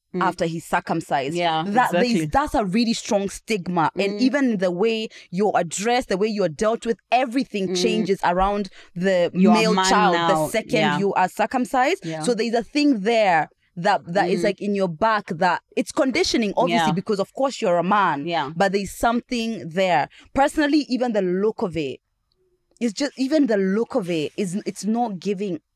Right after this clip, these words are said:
Speaker 2: at all.
Speaker 1: Yeah. But remember, this is our own personal opinion. It's
Speaker 2: Yeah.
Speaker 1: not, like, saying that we are not, everyone has their own thing, their
Speaker 2: Yeah.
Speaker 1: own style.
Speaker 2: Mm.
Speaker 1: And for this babe particular, when she's asking how should she handle it, I would say,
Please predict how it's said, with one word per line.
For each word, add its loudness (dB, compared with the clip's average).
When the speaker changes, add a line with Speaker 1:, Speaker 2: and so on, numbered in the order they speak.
Speaker 2:
at -4
all. 0
Speaker 1:
Yeah. 2
But 0
remember, 4
this -6
is -2
our 2
own 2
personal 0
opinion. 2
It's -2
Speaker 2:
Yeah. 4
Speaker 1:
not, 2
like, 0
saying -2
that 0
we -2
are 0
not, -2
everyone 2
has 0
their -2
own 0
thing, 0
their 2
Speaker 2:
Yeah. 6
Speaker 1:
own 2
style. -2
Speaker 2:
Mm. -6
Speaker 1:
And 2
for 2
this 0
babe 0
particular, -2
when -2
she's -8
asking -2
how 0
should -6
she -2
handle -2
it, -4
I 0
would -2
say, 0